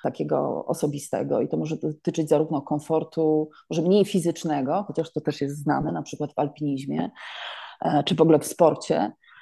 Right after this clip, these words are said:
E, natomiast, no, też wychodzenie poza jakiś komfort taki właśnie poznawczy, czy społeczny, czy jakiś tam kulturowy i tak dalej. Natomiast generacyjnie myślę, myślę,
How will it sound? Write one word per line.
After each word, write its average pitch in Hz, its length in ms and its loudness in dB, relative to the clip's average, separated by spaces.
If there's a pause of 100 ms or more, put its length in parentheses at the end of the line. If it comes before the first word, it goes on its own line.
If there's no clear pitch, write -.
(160)
E, 170 160 4
natomiast, 175 800 4
no, 175 120 2
też 180 220 4
wychodzenie 175 460 2
poza 165 200 0
jakiś 160 240 -4
komfort 165 420 -2
taki 156 220 -4
właśnie 151 240 -4
poznawczy, 170 840 2 (540)
czy 190 120 4
społeczny, 165 880 2 (180)
czy - 100 0
jakiś 143 260 -8
tam 147 160 -2
kulturowy 147 600 0
i 147 120 0
tak 139 160 -6
dalej. 139 380 -4 (580)
Natomiast 202 340 6
generacyjnie 233 1080 6
myślę, 214 480 0
myślę, 202 600 0